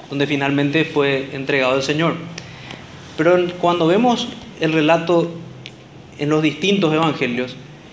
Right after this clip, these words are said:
vemos que había, que esta era una, era una cena larga. De hecho, es lo que vemos en el Antiguo Testamento, no era algo corto. Ellos estaban, pasaban un buen tiempo y,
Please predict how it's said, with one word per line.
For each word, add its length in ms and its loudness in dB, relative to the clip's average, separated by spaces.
vemos 220 0
que 80 2
había, 360 4
que 120 4
esta 200 2
era 80 4
una, 300 2
era 140 2
una 160 2
cena 200 2
larga. 360 4
De 140 4
hecho, 220 4
es 40 6
lo 120 4
que 80 4
vemos 280 2
en 60 0
el 80 2
Antiguo 300 2
Testamento, 720 2
no 160 0
era 180 6
algo 280 4
corto. 480 2
Ellos 220 0
estaban, 640 2
pasaban 460 4
un 180 2
buen 220 4
tiempo 560 2
y, 140 2